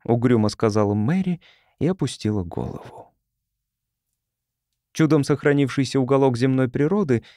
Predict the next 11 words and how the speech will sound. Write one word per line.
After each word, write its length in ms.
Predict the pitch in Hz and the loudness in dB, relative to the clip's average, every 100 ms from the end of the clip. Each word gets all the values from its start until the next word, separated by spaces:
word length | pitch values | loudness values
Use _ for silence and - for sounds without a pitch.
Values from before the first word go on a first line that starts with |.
| _ _ | _ _
утратил 540 | 165 151 170 202 190 165 | -4 -2 0 0 -2 -4
всю 260 | - 185 190 | -4 -6 -6
свою 400 | - 127 113 123 | -2 0 0 -2
привлекательность. 1120 | 123 104 98 - 76 - - - - - - _ - | -4 -2 -4 -2 -6 -6 -12 -14 -16 -20 -20 _ -10
Милт 560 | - 113 175 170 - - - | -2 0 0 -4 -12 -18 -10
больше 460 | 104 123 131 - | -2 0 0 -2
не 160 | 123 117 | -2 -2
верил 360 | 107 98 80 90 | 0 0 0 -2
в 100 | 98 | 0
реальность 520 | 98 98 95 - - | 0 0 -4 -8 -12
парка. 520 | - - - - - | -12 -12 -14 -20 -20